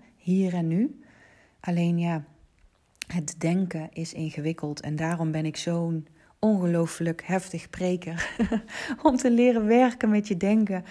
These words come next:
om te leren denken te gaan doorzien voor hoe het nog echt niet zo'n superscherp, fantastisch instrument is, zoals wij het nu nog gebruiken. Maar hoe je,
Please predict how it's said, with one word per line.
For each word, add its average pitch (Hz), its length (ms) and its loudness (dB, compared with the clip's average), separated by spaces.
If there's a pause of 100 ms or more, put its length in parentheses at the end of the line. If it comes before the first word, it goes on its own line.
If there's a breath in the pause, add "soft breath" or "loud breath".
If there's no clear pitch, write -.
(260 loud breath)
om 196 80 -4
te 196 120 0
leren 208 380 4
denken 233 340 6
te 214 120 0
gaan 190 340 0 (320 loud breath)
doorzien 202 720 2 (280 loud breath)
voor 196 360 -2
hoe 208 300 4
het 196 240 -4
nog 185 420 -4
echt - 360 -4
niet 190 200 -4
zo'n 175 220 -4
superscherp, 170 880 -6
fantastisch 170 540 -8
instrument 160 580 -4
is, - 320 -6 (400 loud breath)
zoals 175 300 -4
wij 175 100 -2
het 160 100 -2
nu 170 120 0
nog 160 200 -4
gebruiken. 156 580 -6 (1000)
Maar 165 260 0
hoe 165 160 2
je, 160 460 -2